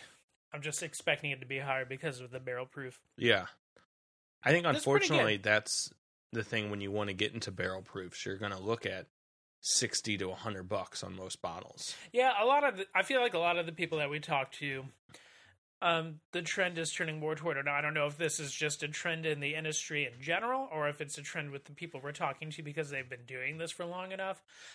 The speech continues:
Speaker 1: but it seems to be going more toward barrel proof, single barrel store picks,
Speaker 2: Mm-hmm.
Speaker 1: um, the harder to find stuff.
Speaker 2: Yeah.
Speaker 1: And that could easily just be a factor of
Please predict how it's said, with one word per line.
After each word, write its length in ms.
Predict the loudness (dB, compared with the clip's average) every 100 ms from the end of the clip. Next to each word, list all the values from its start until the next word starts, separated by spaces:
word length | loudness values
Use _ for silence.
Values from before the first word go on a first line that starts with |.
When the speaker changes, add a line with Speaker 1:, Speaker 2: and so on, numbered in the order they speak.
| -8
Speaker 1:
but 100 | -4
it 100 | -2
seems 240 | -2 -4 -4
to 40 |
be 120 | -2
going 340 | 0 0 0 -2
more 260 | -2 -2 -4
toward 600 | -8 -6 -2 0 0 -2 -8 -20 -20 -20 -20 _ _ _ _ _ 0
barrel 200 | 4 6
proof, 300 | 4 0 0
single 260 | -2 0 0
barrel 300 | 2 2 0
store 320 | -2 0 -2
picks, 580 | -2 0 0 0 -6 -6
Speaker 2:
Mm-hmm. 420 | -6 -6 -6 -2
Speaker 1:
um, 360 | 0 0 -4 -14 _ -2
the 120 | 0
harder 280 | 0 0 -2
to 100 | -4
find 360 | -4 -4 -4
stuff. 400 | -2 0 0 -2 -12 -10
Speaker 2:
Yeah. 180 | -6 -2
Speaker 1:
And 100 | 4
that 140 | 6
could 100 | 4
easily 380 | 0 -4 -2 -4
just 280 | -2 -4 -4
be 140 | -2
a 60 | -2
factor 480 | 0 0 0 -4 -4
of 340 | -4 -4 -10